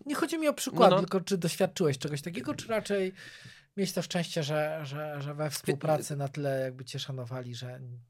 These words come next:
Speaker 2: Raczej nie, nie mogę narzekać na jakieś takie problemy wychowawcze, że ktoś brzydko do mnie.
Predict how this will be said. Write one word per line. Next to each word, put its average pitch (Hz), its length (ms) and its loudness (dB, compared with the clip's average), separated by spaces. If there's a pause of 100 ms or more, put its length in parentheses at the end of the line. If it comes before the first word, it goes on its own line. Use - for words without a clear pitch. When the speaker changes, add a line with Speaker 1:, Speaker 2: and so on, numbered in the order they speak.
(120)
Speaker 2:
Raczej 170 460 6
nie, 160 160 0
nie 151 180 2
mogę 160 220 6
narzekać 135 380 4
na 139 60 2
jakieś 127 180 -2
takie 127 200 -6
problemy 123 360 0
wychowawcze, 117 480 0
że - 80 -6
ktoś 113 260 -4
brzydko - 320 -8
do 113 100 -4
mnie. 131 340 -2